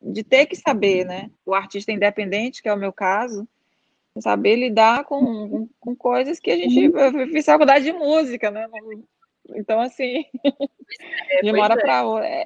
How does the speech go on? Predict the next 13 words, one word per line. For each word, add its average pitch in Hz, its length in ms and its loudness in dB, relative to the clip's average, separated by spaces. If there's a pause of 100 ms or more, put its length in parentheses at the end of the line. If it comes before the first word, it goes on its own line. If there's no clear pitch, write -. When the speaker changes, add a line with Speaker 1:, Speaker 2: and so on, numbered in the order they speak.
Speaker 1:
é 226 140 0
realmente, 240 520 -2
existe 220 500 -6
essa 220 280 -6
dificuldade 196 760 -2
enorme 208 600 2
da 196 220 -2
poli-, 185 340 -4
das 185 200 -6
políticas 180 440 -10
públicas 175 540 -8
em 180 100 -16
relação 180 520 -12